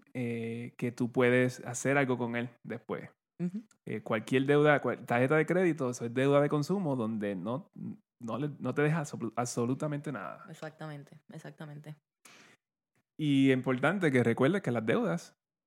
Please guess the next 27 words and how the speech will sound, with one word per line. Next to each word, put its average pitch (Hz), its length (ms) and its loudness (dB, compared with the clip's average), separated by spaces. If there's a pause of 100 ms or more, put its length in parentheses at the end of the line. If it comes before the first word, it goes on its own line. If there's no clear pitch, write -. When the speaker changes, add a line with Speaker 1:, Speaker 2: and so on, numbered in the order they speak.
(100)
Speaker 1:
pues, 120 260 -10
rompen 127 300 -4
matrimonio. 143 560 -6 (540)
Eso, 131 240 -2
es, 139 240 6
eso 151 260 6
es 160 40 8
lo 151 120 8
que 135 100 6
pasa. 143 320 6
Por 120 180 4
eso, 135 260 4
por 117 160 2
eso 139 180 0
que 139 280 4
los 123 180 0
divorcios, 143 680 6
por 117 120 0
eso 127 140 -4
una 135 140 -2
de 135 40 -2
las 135 120 -4
principales 131 440 2
causas 139 240 2
de 160 40 4
divorcio, 190 440 0
por, 123 200 -4